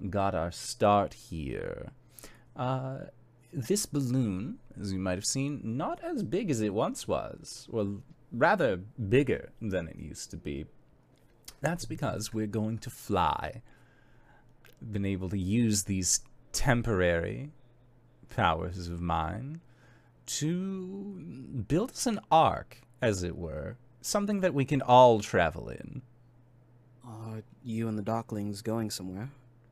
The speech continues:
Speaker 1: Well, once everything pans out, and I'm assuming that you free Zybilna, or whatever her name is now, I would like to not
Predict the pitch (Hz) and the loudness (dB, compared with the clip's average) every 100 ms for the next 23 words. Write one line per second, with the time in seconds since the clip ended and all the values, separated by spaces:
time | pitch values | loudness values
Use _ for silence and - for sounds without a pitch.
0 | - 104 85 76 - 151 - - - - | -6 0 0 0 -6 -10 -18 -20 -20 -20
1 | - - - - - - - - - - | -20 -20 -20 -20 -20 -20 -20 -20 -20 -20
2 | - - - 190 277 427 - - 214 208 | -20 -14 -8 0 0 0 -2 2 4 4
3 | 220 214 185 165 170 156 127 117 101 143 | 0 0 -2 0 2 4 4 6 6 4
4 | 143 147 - 175 170 143 123 123 110 107 | 0 2 2 4 4 4 4 2 2 2
5 | 104 - 123 113 107 101 95 104 98 92 | -2 2 4 6 2 0 0 0 2 4
6 | 92 80 73 73 107 95 95 - - 101 | 4 2 0 0 0 -2 -4 -8 -4 2
7 | 110 104 95 87 78 78 - - - 110 | 2 2 0 0 -2 -4 -8 -16 -10 -6
8 | 95 87 87 87 87 85 80 62 55 71 | -4 -4 -4 -4 -6 -6 -8 -8 -6 -8
9 | - - - - - - - _ _ _ | -14 -20 -20 -20 -20 -20 -20 _ _ _
10 | - _ _ 170 202 302 302 214 202 185 | -20 _ _ 2 4 4 2 2 2 2
11 | 175 151 104 - - - _ - _ _ | 0 -2 -6 -8 -16 -20 _ -20 _ _
12 | - _ - _ - 127 151 160 - 127 | -20 _ -20 _ -4 4 6 4 0 0
13 | 110 113 127 123 117 113 - - | 0 6 10 12 10 6 0 -4